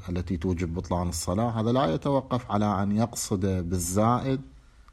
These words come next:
أنه جزء من الصلاة، هو يبطل الصلاة وإن لم يقصد أنه جزء. هذه النقطة الأولى.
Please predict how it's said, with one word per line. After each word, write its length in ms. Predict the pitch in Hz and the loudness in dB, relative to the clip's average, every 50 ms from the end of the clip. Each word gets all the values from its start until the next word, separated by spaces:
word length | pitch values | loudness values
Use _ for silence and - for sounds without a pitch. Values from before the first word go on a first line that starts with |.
| - - - 98 | -20 -14 -6 -2
أنه 280 | 92 92 90 85 92 | 0 2 2 2 0
جزء 320 | 87 82 101 98 104 120 104 | 0 2 0 0 0 0 -2
من 160 | 85 78 76 | 0 -2 -2
الصلاة، 440 | 73 76 76 - 67 65 73 73 73 - - - - - - - - - - - - - _ - - | -2 -2 -6 -6 -6 -8 -8 -8 -8 -10 -12 -14 -16 -18 -20 -20 -20 -20 -20 -20 -20 -20 _ -12 -6
هو 100 | 78 80 | -2 0
يبطل 460 | 82 87 95 110 117 120 - 151 139 143 | 2 4 4 4 4 4 2 2 2 2
الصلاة 440 | 139 - - 165 151 147 147 151 | 0 -2 -2 -2 0 2 2 0
وإن 300 | 160 147 131 104 95 87 | 0 0 0 2 2 2
لم 160 | 92 98 104 113 | 2 2 2 2
يقصد 380 | 120 120 - - - 139 127 | 2 0 -2 -2 -4 -4 -2
أنه 320 | - 92 101 110 117 123 90 | 0 0 0 2 2 0 -2
جزء. 400 | 71 71 78 73 69 69 76 76 - - - - - - - - - - - - - - - - - - | -2 -4 -6 -6 -4 -6 -6 -8 -8 -12 -16 -18 -18 -20 -20 -20 -20 -20 -20 -20 -20 -20 -20 -14 -6 0
هذه 400 | 135 120 107 101 104 110 117 98 | 2 4 4 4 4 2 2 2
النقطة 380 | 95 92 95 95 - - 107 90 | 2 2 0 0 -2 -2 -2 -2
الأولى. 300 | - 69 65 67 69 | -2 -2 -6 -8 -8